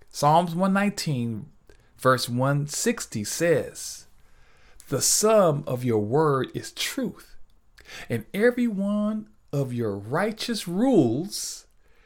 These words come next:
endures forever." And this canon of trust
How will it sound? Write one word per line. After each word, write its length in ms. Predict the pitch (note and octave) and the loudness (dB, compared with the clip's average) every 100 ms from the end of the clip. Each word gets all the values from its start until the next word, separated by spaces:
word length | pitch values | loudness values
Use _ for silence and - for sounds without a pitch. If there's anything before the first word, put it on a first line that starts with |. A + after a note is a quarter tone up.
| _ _ - | _ _ 0
endures 1400 | D#3 A#2+ A2 - A#3 C4+ F#3 G2+ F#2 A2+ - - - - _ _ _ _ _ _ _ _ | 2 2 -2 -2 2 4 4 4 0 -6 -8 -10 -10 -16 _ _ _ _ _ _ _ _
forever." 840 | - B2 B2 C3+ C3+ A2 G#2 B2+ - _ _ _ _ _ - _ _ _ _ - - - | -8 0 4 6 6 2 -10 -12 -20 _ _ _ _ _ -20 _ _ _ _ -20 -20 -12
And 160 | A2 G#2 | -8 -2
this 220 | C#3 - | -2 -2
canon 760 | - - F#3 F3+ C#3+ G#2 F#2+ - | -4 0 2 4 2 0 -4 -12
of 120 | - | -12
trust 720 | - - F#3+ F3+ - - - | -10 -4 -2 -2 -6 -10 -14